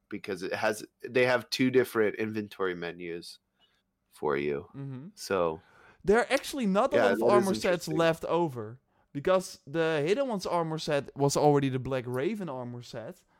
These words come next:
Speaker 2: The Gallogloch was
Speaker 1: Mm-hmm.
Speaker 2: already the, the Half Weru set. People are saying Mentor's
Speaker 1: <laughs>
Speaker 2: Cloak. Maybe they're gonna, like,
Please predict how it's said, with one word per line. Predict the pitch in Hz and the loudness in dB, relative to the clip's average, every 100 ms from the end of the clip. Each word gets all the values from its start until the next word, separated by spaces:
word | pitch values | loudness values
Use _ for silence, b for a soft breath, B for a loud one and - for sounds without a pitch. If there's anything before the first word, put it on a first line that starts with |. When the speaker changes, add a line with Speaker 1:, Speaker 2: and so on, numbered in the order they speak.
| _ - | _ -10
Speaker 2:
The | 127 | -6
Gallogloch | 160 202 262 185 156 139 131 | 0 2 2 0 0 -2 -2
was | 110 104 | -4 -4
Speaker 1:
Mm-hmm. | 101 | -4
Speaker 2:
already | 151 147 139 135 127 | -2 0 -2 -4 -6
the, | 120 120 117 120 117 | -6 -6 -4 -6 -6
the | 113 120 120 | -8 -8 -6
Half | 131 120 | -6 -8
Weru | 120 127 180 165 117 | -8 -8 -6 -6 -8
set. | - 98 180 _ _ b b b b | -12 -14 -16 _ _ b b b b
People | 190 208 233 | -8 -4 -4
are | |
saying | 208 196 175 135 | -4 -4 -6 -6
Mentor's | 143 214 196 127 120 | -6 -6 -6 -8 -6
Speaker 1:
<laughs> | 135 | -8
Speaker 2:
Cloak. | 131 120 120 | -6 -8 -10
Maybe | 123 156 156 | -10 -8 -6
they're | 151 | -6
gonna, | 143 143 139 | -6 -8 -8
like, | 135 | -10